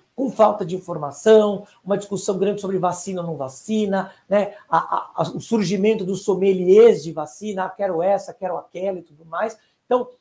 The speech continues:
nós estamos vivendo ainda, né, essa segunda fase da retomada, porque a pandemia não acabou,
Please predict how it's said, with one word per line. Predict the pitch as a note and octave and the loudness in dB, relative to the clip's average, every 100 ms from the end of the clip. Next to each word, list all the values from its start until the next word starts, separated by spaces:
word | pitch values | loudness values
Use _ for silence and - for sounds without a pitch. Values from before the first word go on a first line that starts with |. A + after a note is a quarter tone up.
| _ - | _ -8
nós | G#3 | -6
estamos | G#3+ A#3+ G#3+ | -4 -6 -6
vivendo | G3+ A3 A3 F#3 | -6 -6 -6 -10
ainda, | F#3 A3 G#3+ - _ - | -10 -6 -8 -8 _ -10
né, | G3 G3 _ | -8 -8 _
essa | E3 - | -12 -12
segunda | E3+ F#3+ E3 C4+ C#4+ C4+ | -12 -8 -4 -4 -2 -4
fase | - F#3+ F#3 | -4 -6 -4
da | E3 | -6
retomada, | D#3+ F3 F3+ D#3+ G3 F#3 | -6 -10 -12 -4 -2 -2
porque | - D3 | -6 -12
a | D#3+ | -12
pandemia | E3+ D#3+ D#3+ D#3 | -10 -10 -10 -10
não | D#3 D3 | -10 -10
acabou, | C#3+ - C#3 G#3 B3+ | -10 -12 4 6 6